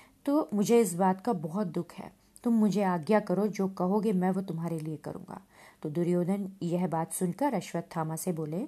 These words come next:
कि "मैं अपनी जंघा टूटने, अपने सभी भाई, बेटे, सेनापतियों के मारे जाने के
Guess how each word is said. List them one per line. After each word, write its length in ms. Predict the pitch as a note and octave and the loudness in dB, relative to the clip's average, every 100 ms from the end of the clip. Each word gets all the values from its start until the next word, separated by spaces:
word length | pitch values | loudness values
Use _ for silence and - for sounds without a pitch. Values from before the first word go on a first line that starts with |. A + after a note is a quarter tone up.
| - - - _ - | -10 -20 -20 _ 0
कि 80 | |
"मैं 280 | A#3 B3+ C#4 - | 2 2 0 -2
अपनी 300 | A3 A3+ A#3+ | -2 -2 0
जंघा 400 | F#3 F3+ F3+ G3+ | 2 2 2 0
टूटने, 540 | G3 D#3 E3 D#3+ D#3 | -2 -6 -6 -6 -6
अपने 360 | - F#3+ F#3+ G3 | -6 -4 -2 -2
सभी 360 | G3 F3+ G3+ | 0 0 0
भाई, 560 | E3+ E3 E3+ E3 E3 - - | -2 -2 0 0 -2 -6 -6
बेटे, 480 | E3 E3+ E3+ E3 D#3+ | -2 -2 0 -2 -2
सेनापतियों 640 | - E3 F3 F#3 F#3+ G3+ | -4 -4 -4 -6 -4 -4
के 160 | B3 B3+ - - _ | -4 -6 -10 -20 _
मारे 300 | F#3 F3+ G3+ | 2 6 6
जाने 300 | A#3 A#3+ A#3 | 6 4 2
के 320 | A#3+ - B3+ | -2 -2 0